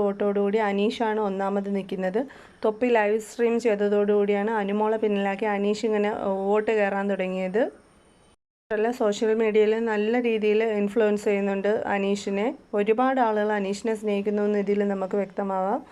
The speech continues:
വ്യക്തമാവുന്നുണ്ട്. സെക്കൻഡ് പൊസിഷൻ ലീഡ് ചെയ്യുന്നത് അനുമോൾ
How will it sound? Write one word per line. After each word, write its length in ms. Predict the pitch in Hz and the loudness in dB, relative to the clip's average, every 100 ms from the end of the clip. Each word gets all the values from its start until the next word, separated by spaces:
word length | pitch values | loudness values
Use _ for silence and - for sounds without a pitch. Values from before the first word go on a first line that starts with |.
| - - | -20 -6
വ്യക്തമാവുന്നുണ്ട്. 880 | 226 214 247 226 202 202 202 196 196 320 - - - - - | -6 2 2 4 2 2 0 -2 -2 -4 -4 -20 -20 -10 -4
സെക്കൻഡ് 320 | 214 233 254 | 0 2 2
പൊസിഷൻ 340 | 220 - 247 233 | 0 0 0 2
ലീഡ് 180 | 208 208 | 2 4
ചെയ്യുന്നത് 380 | 214 208 208 247 233 | 4 4 0 2 2
അനുമോൾ 300 | 208 208 | 0 2